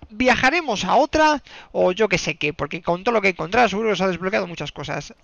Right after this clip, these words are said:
Ahora que tengo más raíces mágicas de estas, intentaré hacer pociones. La hiena de atrás se pone un poco tensa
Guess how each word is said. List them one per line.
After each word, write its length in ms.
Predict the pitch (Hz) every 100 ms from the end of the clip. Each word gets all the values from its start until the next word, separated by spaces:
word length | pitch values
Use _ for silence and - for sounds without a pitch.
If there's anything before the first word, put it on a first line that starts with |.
| _
Ahora 200 | 440 330
que 80 | 320
tengo 240 | 320 285
más 120 | 254 247
raíces 460 | 233 240 208 185
mágicas 460 | 202 202 202 160 160
de 80 | 262
estas, 400 | - 294 285 - 240 214
intentaré 420 | 220 196 190 247
hacer 220 | - 226
pociones. 520 | 202 151 147 143 147 -
La 140 | 214
hiena 200 | 262 320
de 60 | 254
atrás 240 | 220 269
se 100 | 226
pone 160 | 220 240
un 80 | 220
poco 240 | 185 165
tensa 360 | 226 262 233